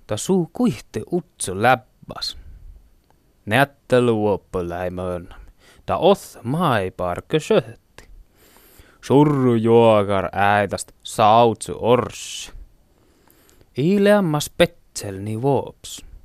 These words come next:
I ni vuops. Kuimppi jäusti tuodrest, ta puiti tok. Tjän luovin tötläi puetta. Äitte läi staani päitsi.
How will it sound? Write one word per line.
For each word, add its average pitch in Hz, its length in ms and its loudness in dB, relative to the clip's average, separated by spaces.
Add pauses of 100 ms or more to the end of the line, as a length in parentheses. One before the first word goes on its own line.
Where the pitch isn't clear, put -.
(500)
I 95 160 -10
ni 147 240 -8
vuops. - 460 -10 (1800)
Kuimppi 123 520 -2
jäusti 104 460 0
tuodrest, - 760 -6 (380)
ta 98 100 -12
puiti 127 540 -2
tok. - 340 -2 (1120)
Tjän 127 440 4
luovin 127 520 2
tötläi 170 640 2
puetta. - 760 -6 (1400)
Äitte 110 720 0
läi 110 240 -4
staani 147 540 -2
päitsi. - 720 -6